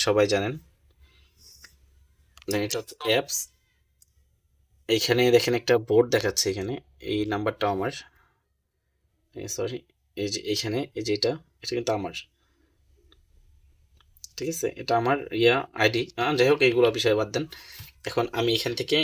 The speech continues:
আহ, ছোট একটা রিচার্জ করে আপনাদেরকে দেখাবো। তো বা হচ্ছে কীভাবে টাকা অ্যাড করবেন বা ওয়েবসাইটে কীভাবে কাজ করবেন বা ওয়েবসাইটটা কেমন বা ওয়েবসাইটটা কী, এই সম্পর্কে একটু বিস্তারিত বলবো বা দেখাবো। আর কীভাবে সহজে আপনারা দেখা যাচ্ছে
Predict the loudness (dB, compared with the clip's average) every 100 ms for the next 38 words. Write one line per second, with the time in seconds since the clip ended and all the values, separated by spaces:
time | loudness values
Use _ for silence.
0 | 0 -4 -6 -6 -6 -8 -6 2 4 4
1 | 2 4 2 4 4 4 0 0 0 0
2 | -2 -4 -8 -14 -20 -20 -20 _ _ -20
3 | -20 -6 2 4 6 4 4 4 4 2
4 | 2 2 2 4 2 2 0 2 0 2
5 | 4 4 2 -2 4 4 4 4 4 4
6 | 0 0 -4 0 0 2 2 2 4 0
7 | 0 -2 -2 -2 -2 0 0 0 -2 -2
8 | -2 -4 -8 -8 _ -20 _ 2 4 6
9 | 2 0 -4 -8 -6 2 4 4 6 6
10 | 6 4 2 -2 -2 -4 -6 -10 _ _
11 | _ _ -8 -4 -2 2 4 4 6 6
12 | 8 6 6 2 4 4 2 2 0